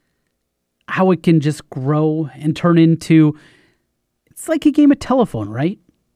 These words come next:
A-, and it feels like that's what happened. And Peavy was the one that a lot of people assumed it was. He was a little bit banged up, but nothing debilitating. Matt Campbell said last night, "Everything's okay. Everything's good there." And away we go. It'll be Iowa State, South Dakota State in week one.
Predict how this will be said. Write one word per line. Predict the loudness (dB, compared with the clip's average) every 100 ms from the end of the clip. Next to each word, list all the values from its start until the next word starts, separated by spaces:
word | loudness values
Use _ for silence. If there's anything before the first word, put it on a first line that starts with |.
| _
A-, | -10 -4
and | -2
it | -2
feels | 0 0 2
like | 0 0
that's | -2 0
what | -2
happened. | 0 -2 0 -2 -4 -6 _ _
And | -8
Peavy | -4 -4 -2
was | -2 -2
the | 2
one | 4 4
that |
a | 0
lot | -8
of | -10
people | -10 -12
assumed | -6 -6 -6
it |
was. | -4 -2 -2 -2
He |
was | -2
a | 0
little | 0
bit | -2 -4
banged | -2 0
up, | 0 -2
but | -4
nothing | -4 -2 -4 -4 _ _ _ _ _ _
debilitating. | -2 0 0 2 0 0 -6
Matt | -12 -16 -10
Campbell | -8 -6
said | -6 -6
last | -4 -6 -4
night, | -2
"Everything's | -2 -4 -4 -4
okay. | -4 -8 -6 -6 -4 -4
Everything's | -4 -2 0 0
good | 2 0 2
there." | 0 0 -2 _ _ _ _
And | -18
away | -12 -6 -2
we | -2
go. | -2 -4 -4
It'll | -2 4
be | 4
Iowa | 4 2
State, | 0 0 0
South | -2 -2 0
Dakota | -2 2 2
State | 0 0 0 0
in | -2 -2 -2 -2
week | -2 -2 -6
one. | -2 0 2 0 -2